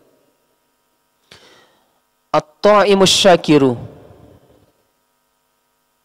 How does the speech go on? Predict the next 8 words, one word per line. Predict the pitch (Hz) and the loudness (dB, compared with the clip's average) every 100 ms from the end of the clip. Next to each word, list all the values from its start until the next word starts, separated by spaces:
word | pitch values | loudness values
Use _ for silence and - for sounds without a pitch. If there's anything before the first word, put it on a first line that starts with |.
| _ _ _ _ _ _ 139 | _ _ _ _ _ _ -6
Bermula | 147 156 165 170 175 180 180 - _ _ _ _ _ _ _ _ _ _ _ _ _ _ _ _ - | -4 0 0 2 0 0 -4 -16 _ _ _ _ _ _ _ _ _ _ _ _ _ _ _ _ -2
orang | 160 160 175 180 175 175 - 160 | 0 2 0 0 -8 -14 -16 -4
yang | 160 165 | -2 0
memberi | 165 156 160 | -4 -2 -2
makan. | 165 160 160 - 135 113 113 - - _ _ _ _ _ _ _ _ _ _ _ _ _ _ _ _ _ _ _ _ | 0 -2 -4 -4 -6 -8 -18 -20 -20 _ _ _ _ _ _ _ _ _ _ _ _ _ _ _ _ _ _ _ _
Kemudian | - 151 156 165 175 165 | -6 -2 0 0 0 2
orang | 170 175 175 | 2 2 2
yang | 170 | 0